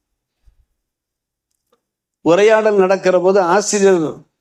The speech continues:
மாணாக்கர்களை பார்த்து கேள்வி கேட்கிறார். "உங்களுடைய சமயமாக இருக்கட்டும், பிற சமயங்களாக இருக்கட்டும், உங்களுக்கு பிடித்த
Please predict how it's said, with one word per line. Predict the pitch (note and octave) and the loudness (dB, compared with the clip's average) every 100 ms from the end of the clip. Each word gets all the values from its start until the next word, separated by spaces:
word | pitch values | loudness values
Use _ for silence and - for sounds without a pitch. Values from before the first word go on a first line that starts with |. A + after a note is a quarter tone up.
| _ | _
மாணாக்கர்களை | D#3+ F#3 A3 G#3+ G3+ G3 F#3 F3+ F3 | 0 2 2 0 0 0 2 0 0
பார்த்து | F3 E3+ F3 | -2 -2 -6
கேள்வி | D#3+ F#3 F#3 E3+ | 0 0 0 0
கேட்கிறார். | D#3+ C#3+ D3 C#3+ D3 C#3+ _ _ _ _ _ _ _ _ _ | -2 -2 -2 -2 -2 -8 _ _ _ _ _ _ _ _ _
"உங்களுடைய | D3 G3+ G3+ A3 A3 G3+ | -2 0 2 0 2 0
சமயமாக | F3+ F3 F3+ F#3 F3+ F3+ E3 | 0 -2 0 0 2 0 0
இருக்கட்டும், | E3+ D#3+ C#3 D3+ E3 | -2 -4 -2 -4 -2
பிற | F3 F3+ | -2 -2
சமயங்களாக | F3 F3 F3 E3+ E3+ E3 D3 | -2 -2 0 2 2 0 0
இருக்கட்டும், | D3+ C#3 B2+ C3 C#3+ - _ _ _ _ _ _ _ _ _ _ _ _ _ _ _ _ _ _ _ _ _ | -4 -4 -6 -6 -6 -10 _ _ _ _ _ _ _ _ _ _ _ _ _ _ _ _ _ _ _ _ _
உங்களுக்கு | D#3+ F#3+ G3 F#3 F#3+ F3 | 0 2 2 0 -2 -4
பிடித்த | G#3 A3 - | -2 -2 -2